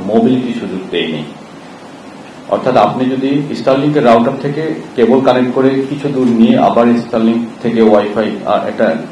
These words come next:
রাউটার থেকে ওয়াইফাই সেবা দেন, সেটা দিতে পারবেন, কিন্তু এই ডিভাইসটাকে, এই ডিভাইসটা এক্সেলের উপরে আপনি মোবিলিটির সুযোগটা আমরা দেইনি। এটা, এটার মাধ্যমে আমরা আইএসপি দেরকে প্রোটেক্ট করছি।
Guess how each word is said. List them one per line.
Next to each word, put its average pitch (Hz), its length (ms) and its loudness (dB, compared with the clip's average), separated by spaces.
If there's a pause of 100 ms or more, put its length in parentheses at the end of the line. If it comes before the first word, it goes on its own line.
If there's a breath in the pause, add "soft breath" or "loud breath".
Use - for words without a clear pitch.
রাউটার 101 400 0
থেকে - 160 -2
ওয়াইফাই 107 360 2
সেবা 104 200 -2
দেন, 120 120 -4
সেটা 135 180 -2
দিতে 95 180 -2
পারবেন, 95 280 -6 (460 loud breath)
কিন্তু 120 180 0
এই 147 260 4
ডিভাইসটাকে, 120 1040 2 (300)
এই 110 100 -4
ডিভাইসটা 139 440 0
এক্সেলের 120 360 0
উপরে 120 320 0
আপনি 113 260 0 (340)
মোবিলিটির 117 600 4
সুযোগটা 101 300 -2
আমরা 87 160 0
দেইনি। 98 280 -2
এটা, 110 260 0 (220)
এটার 113 200 0
মাধ্যমে 107 360 -2
আমরা 113 160 0
আইএসপি 95 340 0
দেরকে 98 240 -4
প্রোটেক্ট 87 300 -10
করছি। 85 420 -14